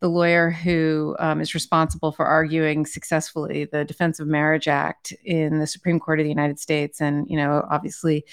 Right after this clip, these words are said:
gay marriage is now legal, uh, across the country. And,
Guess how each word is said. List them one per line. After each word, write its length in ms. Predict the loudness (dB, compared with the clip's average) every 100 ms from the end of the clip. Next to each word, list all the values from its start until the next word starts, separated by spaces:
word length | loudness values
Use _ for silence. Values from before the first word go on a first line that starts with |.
| -20 -20 -18 0
gay 160 | 4 6
marriage 420 | 6 4 2 0
is 160 | -2
now 480 | 2 2 2 0 -2 0
legal, 680 | 2 2 2 2 0 -4 -6
uh, 320 | -2 -2 -2 -6
across 340 | -2 0 -2
the 80 | -8
country. 540 | 0 0 2 -2 -4 -12 -18 -18 -10 0
And, 560 | 4 6 6 4 2